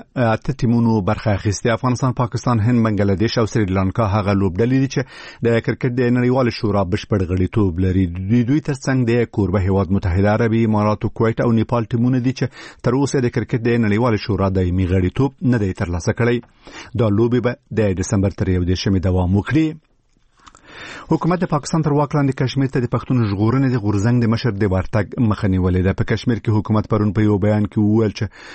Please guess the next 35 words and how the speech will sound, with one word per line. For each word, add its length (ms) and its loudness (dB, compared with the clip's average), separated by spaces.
منظور 360 2
پښتین 340 0
د 320 2
دریو 340 2
میاشتو 380 -2
په 120 2
مخه 180 -2
کشمیر 420 -2
ته 120 2
نشي 220 0
داخلېدلی 580 0
او 80 2
په 180 0
عامه 240 2
غونډو 360 0
کې 140 0
خبرې 320 2
نشي 240 -2
کولی. 340 2
د 180 2
پښتون 300 0
ژغورنې 420 2
غورځنګ 320 2
پی 100 2
ټی 140 2
ایم 180 2
د 120 -2
پښتنو 400 0
د 100 2
بشري 300 0
حقونو 340 0
لپاره 320 0
مبارزه 480 0
کوي 240 2
او 60 2